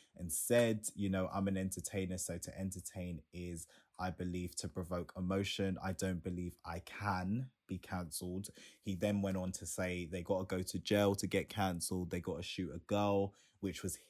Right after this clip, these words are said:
hinting at what happened recently with Megan Thee Stallion and Tory Lanez, where Megan revealed last week,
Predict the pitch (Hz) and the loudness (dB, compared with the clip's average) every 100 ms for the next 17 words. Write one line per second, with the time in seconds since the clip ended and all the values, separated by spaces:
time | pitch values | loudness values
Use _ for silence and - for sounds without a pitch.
0 | - 127 131 - 110 101 95 92 - - | 0 2 2 2 4 4 2 0 0 -4
1 | 98 87 87 - 82 90 87 87 92 95 | -4 -4 -4 -4 -2 -2 -2 -4 0 0
2 | 90 87 80 - 104 104 101 95 92 87 | 0 -4 -6 2 4 6 6 4 2 -4
3 | - 98 90 90 92 95 95 95 - - | -4 -2 -2 0 2 2 2 0 -4 -14
4 | - 95 95 90 85 95 98 98 95 92 | -8 -2 0 0 -2 0 0 0 -2 -2
5 | 90 120 120 117 - 90 95 92 - 95 | 2 4 4 4 0 0 2 2 0 -2
6 | 95 85 - | -2 -2 -8